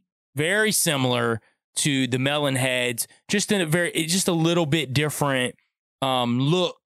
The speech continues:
depending on this, uh, weird area, uh, that they were in. But the main stories come out of this guy, Brian Hines,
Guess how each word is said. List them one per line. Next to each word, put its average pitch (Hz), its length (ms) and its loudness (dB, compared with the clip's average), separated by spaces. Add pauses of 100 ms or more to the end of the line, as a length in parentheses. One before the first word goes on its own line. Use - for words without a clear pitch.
depending 147 440 0
on 139 220 0
this, 127 460 0
uh, 120 580 -2
weird 131 420 -2
area, 120 800 -2 (420)
uh, 117 220 -2
that 113 180 -4
they 117 160 -2
were 107 200 -2
in. 110 360 -2 (800)
But 120 240 -2 (160)
the 131 140 -2
main 202 320 0
stories 170 360 -2
come 156 160 -2
out 147 120 -2
of 143 80 -6
this 139 100 -4
guy, 135 220 -2
Brian 123 480 -2
Hines, 120 840 -4